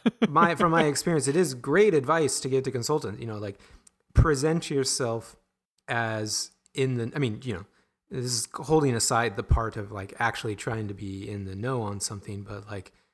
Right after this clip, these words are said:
Speaker 2: present your, your, your, uh, understanding of something strongly, like, have a strong, uh, have a strong image, but, like, you know, be able to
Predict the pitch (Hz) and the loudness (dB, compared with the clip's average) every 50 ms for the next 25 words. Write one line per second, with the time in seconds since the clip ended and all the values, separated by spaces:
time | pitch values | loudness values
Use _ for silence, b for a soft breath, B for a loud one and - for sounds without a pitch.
0 | _ _ _ _ _ - - 139 131 127 139 160 156 147 135 - - 131 120 113 | _ _ _ _ _ 2 4 4 4 2 2 0 0 0 -2 -6 -4 -4 -4 -2
1 | 113 110 107 107 104 104 101 101 107 - - _ _ _ _ - 107 104 101 95 | -2 -4 -4 -4 -6 -6 -8 -10 -12 -14 -18 _ _ _ _ -14 -12 -10 -8 -8
2 | 98 101 - - - - 113 113 - - - - - - - _ _ _ _ _ | -8 -8 -10 -10 -12 -12 -12 -12 -12 -12 -12 -12 -14 -16 -18 _ _ _ _ _
3 | _ _ _ - 120 113 - - - - _ - 131 135 127 120 113 - - - | _ _ _ -14 -14 -14 -14 -14 -16 -12 _ -6 -4 -4 -2 -4 -4 -4 -2 -2
4 | 127 123 123 127 120 110 107 101 - - 120 107 98 - 101 95 95 95 - - | -2 -2 -2 -2 -2 -4 -4 -4 -4 -6 -6 -6 -8 -8 -10 -10 -8 -8 -10 -10
5 | - - 117 113 120 113 107 95 90 95 104 101 98 - - 113 107 101 98 - | -8 -6 -2 -2 -2 -2 -4 -6 -10 -12 -12 -12 -12 -10 -10 -10 -8 -6 -6 -6
6 | - - 135 120 113 113 107 107 101 98 95 92 92 92 101 107 _ _ _ _ | -6 -6 -6 -8 -6 -6 -8 -8 -10 -10 -12 -12 -12 -14 -16 -18 _ _ _ _
7 | _ _ _ _ _ _ - 123 120 104 95 - - - 123 110 110 107 104 101 | _ _ _ _ _ _ -12 -10 -8 -6 -6 -8 -6 -4 -4 -2 -2 -2 -4 -6
8 | 101 101 107 117 113 107 98 92 98 - - _ _ _ _ _ _ - - 110 | -8 -6 -6 -6 -6 -6 -8 -10 -14 -20 -20 _ _ _ _ _ _ -18 -14 -12
9 | 110 104 - 107 101 98 98 95 - - _ _ _ _ - 120 107 95 101 107 | -10 -10 -10 -10 -12 -12 -12 -14 -14 -18 _ _ _ _ -14 -12 -12 -12 -12 -16
10 | - _ _ _ - 123 110 117 110 104 101 104 95 98 95 92 - - 107 104 | -20 _ _ _ -14 -12 -10 -8 -6 -6 -6 -6 -6 -8 -10 -10 -12 -14 -12 -12
11 | 110 113 | -12 -14